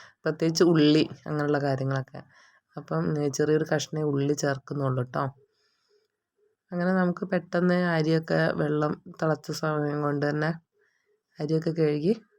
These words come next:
പെട്ടെന്ന് ഇടാം. എങ്ങനെ പാത്രം കഴുകി വെച്ചാലും നമുക്കൊന്ന് ഒതുക്കി വെക്കാനുണ്ടാവും.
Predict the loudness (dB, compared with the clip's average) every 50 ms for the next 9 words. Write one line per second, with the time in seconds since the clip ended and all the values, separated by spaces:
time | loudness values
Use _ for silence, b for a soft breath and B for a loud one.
0 | _ _ -8 -8 -8 -8 _ -6 -4 -2 -2 -2 0 -2 -2 -4 B B B B
1 | B B -6 -2 2 4 6 6 6 6 4 4 2 2 4 4 4 4 4 4
2 | 4 4 4 2 2 0 0 2 2 4 4 4 2 2 0 0 -4 -6 -6 -6
3 | -6 -6 -4 -2 0 0 2 2 2 0 -2 -4 -4 -6 -2 -2 -2 -2 -2 -4
4 | -4 -2 0 0 0 -2 -2 -2 -2 -4 -6